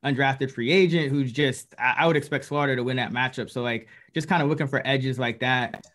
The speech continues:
Um, there's a lot of different starting points, but I'm essentially just kind of, like, looking for something to latch onto and then, um, digging a little deeper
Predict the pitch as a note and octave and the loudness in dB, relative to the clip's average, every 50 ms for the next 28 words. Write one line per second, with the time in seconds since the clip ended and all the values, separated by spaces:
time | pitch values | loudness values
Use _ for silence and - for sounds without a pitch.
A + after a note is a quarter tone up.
0 | _ - C3 C#3 D#3+ D#3 F3 E3+ F3 E3+ E3+ D#3+ C#3+ D#3 C#3 C#3+ A2 - - - | _ -6 -2 0 2 4 4 4 6 4 4 4 2 0 -2 -2 -6 -6 -10 -4
1 | - C#3 B2+ C3+ C#3+ D#3 D#3+ D#3 D#3+ E3+ E3 D#3+ D3 - - C#3 C3+ C#3 C#3+ C3+ | -2 0 2 2 2 0 -2 -2 -2 -2 0 0 -2 -2 -2 0 0 0 0 -2
2 | D#3 D3+ D3 C#3 - C#3+ C3+ B2 C3 C3+ C3+ - C#3+ C#3 C3+ C3 B2 A2+ B2 B2 | -4 -4 -4 -2 -2 -2 -2 0 -2 -4 -4 -2 0 0 2 2 0 -2 -4 -2
3 | A#2+ A2+ G#2 - - - _ _ _ C#3+ C#3+ E3+ D#3+ - E3+ C#3+ - D3+ C#3 - | -2 -4 -4 -8 -14 -20 _ _ _ -2 -2 0 2 2 0 2 2 -2 -2 0
4 | - D3 C#3+ C3+ D3 C#3 C3 B2 B2 C3 B2+ A#2+ - - C3+ B2+ C3 C3+ C3+ - | -2 -2 -2 0 -2 -2 -2 0 2 2 2 2 0 -2 -4 -4 -4 -4 -2 -2
5 | D#3 D3+ D3 A#2+ B2 B2 B2 B2 B2 A#2+ A#2+ A#2+ A#2 A2+ A2+ - _ _ _ _ | -2 -2 -2 -2 -2 -2 -2 -2 -2 -4 -4 -4 -4 -4 -6 -8 _ _ _ _
6 | _ _ - C3 C3 B2 B2 A#2+ A#2 G#2+ F2+ - C3 C3 B2 E3+ E3 D#3 D#3 D#3 | _ _ -4 -2 0 0 0 0 -2 -4 -4 -8 -12 -2 2 2 4 4 4 2
7 | D3 C#3 C#3 C#3 C3 B2 A#2 A2 C3 C3 B2 - B2 A#2+ A#2 A2 G#2+ - - | 2 2 2 2 2 0 0 0 0 -2 0 -2 -2 -4 -2 -4 -6 -8 -12